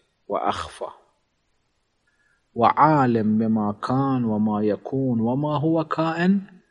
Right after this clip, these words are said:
وعالم بما لم يكن. فعلم الله سبحانه وتعالى ليس له حدود.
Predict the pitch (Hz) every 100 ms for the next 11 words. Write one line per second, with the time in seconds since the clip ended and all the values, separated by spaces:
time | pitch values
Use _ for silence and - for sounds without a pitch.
0 | _ _ - 110 - 131 165 170 170 170
1 | 175 175 175 165 147 160 165 160 156 165
2 | 175 160 131 110 - - 107 95 95 110
3 | - _ _ _ _ _ _ _ _ _
4 | _ _ - - 156 147 120 113 127 110
5 | 113 101 110 107 101 104 98 - 95 113
6 | 139 139 135 143 127 - 110 113 143 151
7 | 156 - - 107 113 104 104